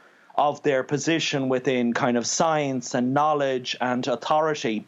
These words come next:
But there is a kind of a growing emergence of the need to talk. Like, Ireland has a horrifically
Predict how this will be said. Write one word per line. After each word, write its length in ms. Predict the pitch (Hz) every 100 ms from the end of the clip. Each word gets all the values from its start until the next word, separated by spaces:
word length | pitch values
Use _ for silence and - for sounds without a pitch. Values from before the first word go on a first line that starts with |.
| -
But 140 | 165
there 120 | 202
is 260 | 226 240 -
a 40 |
kind 240 | 170 180 170
of 120 | 151
a 100 | 147
growing 680 | 120 139 160 170 165 156 139 - - - - - -
emergence 800 | 151 156 180 185 - 131 123 -
of 260 | - 143 135
the 80 |
need 260 | 147 135 123
to 80 | -
talk. 340 | - 147 123
Like, 200 | 123 120
Ireland 520 | 151 165 165 147 135
has 540 | - 139 127 123 123 -
a 80 | 123
horrifically 1080 | 123 147 135 151 170 160 143 - 135 123 117